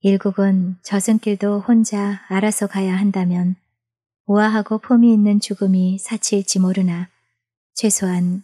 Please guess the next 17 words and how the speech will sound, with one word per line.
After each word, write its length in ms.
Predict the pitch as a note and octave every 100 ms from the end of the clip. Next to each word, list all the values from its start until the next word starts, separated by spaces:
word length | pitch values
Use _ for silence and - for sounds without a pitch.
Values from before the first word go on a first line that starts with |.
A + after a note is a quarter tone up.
| -
고독하게 680 | G3+ G#3 - G#3+ G3 F#3+ F#3+
죽고 260 | - - G#3
싶진 320 | - - F3+
않았다. 540 | F3+ F#3 - F3+ F3+ _ _ _ _ _ _ _ _ _ _ _ _ _ _
온 280 | G3+ G#3 G#3+
가족에게 720 | G#3+ G3 G#3 G3+ G3 F#3+ F#3+ F#3
둘러싸여 600 | G#3 G3+ G3+ - A3 G#3+
있다가 520 | G3 F#3+ F#3 F#3 F#3+
가는 380 | - G3 G3 G3+
망자는 600 | F#3+ F#3 F#3+ F#3 F3 F#3 F#3+ _ _ _ _ _ _ -
저 180 | G#3+ G3+
세상에서도 920 | A#3 A#3 A3 G#3 - G3 F#3 F#3+ F#3+ _
큰 180 | - B3
소리 260 | A3+ A#3 G#3
칠 180 | - G#3
것 140 | F#3
같았다. 600 | F3+ - F3+ - F3 F3+